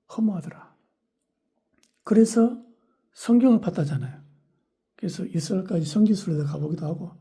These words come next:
거기서 조사해보고. 그래서 지금 이제 따로 어떤 모임을 또 뭐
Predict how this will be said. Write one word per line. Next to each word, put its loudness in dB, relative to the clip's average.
거기서 -10
조사해보고. -8
그래서 2
지금 2
이제 4
따로 -2
어떤 -2
모임을 2
또 -6
뭐 -2